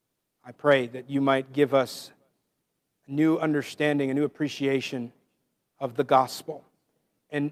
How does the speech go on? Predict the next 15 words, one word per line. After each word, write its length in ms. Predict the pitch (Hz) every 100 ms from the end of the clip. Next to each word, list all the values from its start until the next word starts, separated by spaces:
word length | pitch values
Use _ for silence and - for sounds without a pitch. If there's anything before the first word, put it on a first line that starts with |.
| -
not 320 | 165 165 170
just 340 | 139 175 - -
its 200 | 165 -
purpose 680 | - 160 147 160 - - - _ _
for 160 | 156
salvation, 640 | - 143 135 135 127 - 123 _ _ _ _ _ _ _ _ _
but 120 | - 139
its 120 | -
purpose 460 | - 151 151 131 -
every 320 | 143 131 139
day 320 | 135 123 123
of 200 | 139 123
this 160 | 127 -
Christian 400 | 143 - 139 123
walk, 340 | 117 110 -